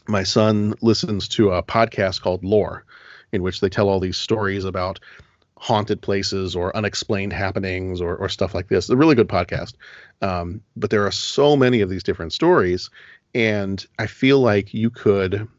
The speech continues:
even if you don't just take a direct translation of, well, this ghost was based on this person who we can now turn that into a character in the movie, even if you took them and kinda made it an amalgamation of a bunch of different stories and created a character.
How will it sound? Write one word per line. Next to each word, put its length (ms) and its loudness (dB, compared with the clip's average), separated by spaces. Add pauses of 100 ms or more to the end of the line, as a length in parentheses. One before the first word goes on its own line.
(200)
even 220 2
if 100 -2
you 80 0
don't 360 -4
just 220 -10
take 220 -6
a 80 -4
direct 480 -4
translation 580 -4
of, 300 -4 (320)
well, 240 0
this 300 2
ghost 400 -6
was 120 -4
based 280 -4
on 220 -8
this 200 2
person 480 0
who 420 -4 (340)
we 100 -2
can 100 -2
now 160 -2
turn 260 0
that 180 4
into 180 -4
a 60 -6
character 300 0
in 100 -2
the 40 -6
movie, 320 0 (440)
even 260 0
if 120 0
you 120 -2
took 260 -2
them 160 4
and 120 -4
kinda 240 0
made 260 2
it 140 0
an 100 -6
amalgamation 640 -4
of 60 -6
a 60 -6
bunch 220 -4
of 60 -10
different 260 -4
stories 460 0
and 100 -8
created 320 -4
a 60 -16
character. 520 2